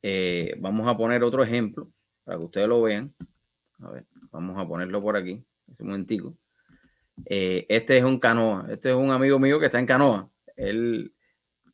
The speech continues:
eh, se tomó el día para montar en su canoa. Mírenlo ahí. Miren esto, ¿no? Miren esto. A ver.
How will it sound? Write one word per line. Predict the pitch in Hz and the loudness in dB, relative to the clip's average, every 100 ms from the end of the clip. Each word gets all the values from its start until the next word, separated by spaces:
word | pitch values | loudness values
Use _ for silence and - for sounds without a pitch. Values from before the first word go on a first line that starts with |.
| _ _ _ _ _ _ | _ _ _ _ _ _
eh, | 113 104 98 92 85 - - | -2 0 0 -2 -4 -8 -12
se | - 110 | -2 0
tomó | 104 110 131 | 2 4 6
el | 139 | 6
día | 139 151 135 | 6 6 8
para | 127 | 4
montar | 120 110 127 135 | 4 2 2 2
en | 127 | 2
su | 131 | 0
canoa. | 147 131 135 165 _ _ _ _ _ _ - _ _ _ _ _ _ _ _ _ _ _ | 2 2 0 -6 _ _ _ _ _ _ -20 _ _ _ _ _ _ _ _ _ _ _
Mírenlo | 101 117 117 | -4 0 2
ahí. | 104 120 - - | 2 0 -10 -12
Miren | 101 113 123 107 | -4 0 0 -2
esto, | 95 - _ _ | -6 -18 _ _
¿no? | - 139 170 _ _ _ _ _ _ _ _ _ - - _ _ _ _ _ | -10 -8 -10 _ _ _ _ _ _ _ _ _ -20 -20 _ _ _ _ _
Miren | 107 110 98 | -4 -2 -4
esto. | - - _ _ _ _ _ _ _ _ _ _ _ _ - | -8 -20 _ _ _ _ _ _ _ _ _ _ _ _ -18
A | - | -16
ver. | - | -18